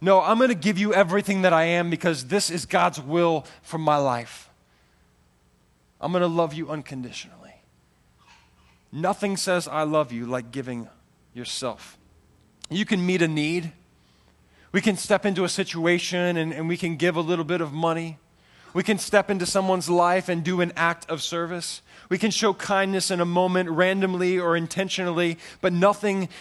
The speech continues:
says, "I love you." Nothing means love like giving yourself, because everything is relational.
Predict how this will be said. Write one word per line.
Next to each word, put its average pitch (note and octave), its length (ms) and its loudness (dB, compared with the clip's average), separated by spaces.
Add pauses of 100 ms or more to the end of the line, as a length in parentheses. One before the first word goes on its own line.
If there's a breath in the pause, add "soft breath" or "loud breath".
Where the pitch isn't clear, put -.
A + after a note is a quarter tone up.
says, D#3+ 720 0
"I D#3+ 140 2
love D3+ 320 0
you." C3+ 240 -8
Nothing E3 500 0
means E3+ 460 -2
love C#3 520 2
like C3+ 280 0
giving D3+ 300 -2
yourself, C3 520 -4
because C3 340 -8
everything B2 580 -4 (360 loud breath)
is A2+ 160 -14
relational. G#2 640 -8